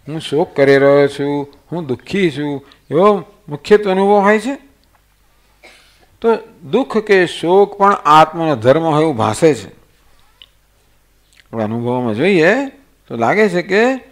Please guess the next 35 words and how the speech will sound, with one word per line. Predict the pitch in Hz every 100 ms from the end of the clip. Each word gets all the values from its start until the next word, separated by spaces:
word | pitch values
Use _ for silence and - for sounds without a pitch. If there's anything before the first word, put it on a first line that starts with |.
| _ -
દુઃખ | 156 214 190
કે | 175 151
શોક | 151 175 175
પણ | 208 247 285 - _ -
આત્માનો | 127 143 156 165
સ્વભાવ | 165 135 147
હોય | 156 131 220 240
કે | 185
વારંવાર | 104 180 113 165 190 208 - _ _
આમ | - 135 175
તો | 208
જો | 208 214
દુઃખ, | 202 220
દુઃખ, | 208 214
દુઃખ, | 202 220
દુઃખ, | 214 220
દુઃખ, | 226 226 226
સુખ | - 185
તો | - 202
જરા | 214 226
તરા | 233 262
જ | 262
આવે | 285 254
છે | 214
ને. | - - _ _ _ _ _ _ _ _ _ _ _ _ _ _ _ _ _ _ _ _ _ _ _ _ -
મોટા | 98 113 170
ભાગનો | 160 165 165
આપણો | 160 160
અનુભવ | 139 156 151 151
તો | - 220 269 262 _ -
દુઃખનો | 131 - 165 202
કે | 196
શોકનો | 190 208 220 254 233
જ | -
છે. | 180 131 120